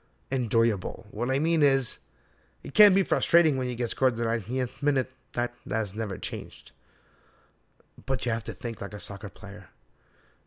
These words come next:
You have to act like a soccer player. You have to act as a team. But your instinct of example, I'll remention the example of crossing in an angle towards the guy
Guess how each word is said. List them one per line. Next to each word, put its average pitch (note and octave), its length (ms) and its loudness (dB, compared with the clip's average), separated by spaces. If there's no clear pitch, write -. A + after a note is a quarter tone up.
You A#2+ 100 -2
have A#2 140 -2
to C3+ 100 -2
act C3 260 4
like G#2 160 -10
a G2 40 -8
soccer G#2 300 -6
player. G2 400 -6
You D#3 140 4
have D3 180 4
to C3+ 180 2
act B2 280 0
as A2+ 160 -4
a A2+ 60 -8
team. G3 500 2
But D3 360 4
your D3+ 120 6
instinct D#3 600 0
of B2+ 140 0
example, B2 760 -2
I'll - 360 -4
remention B2 640 0
the A2+ 80 0
example A#2 500 0
of G#2 120 -4
crossing A#2+ 540 0
in A2 100 -4
an A2+ 120 -2
angle B2 520 0
towards C3 520 0
the B2+ 120 -10
guy A#2+ 640 0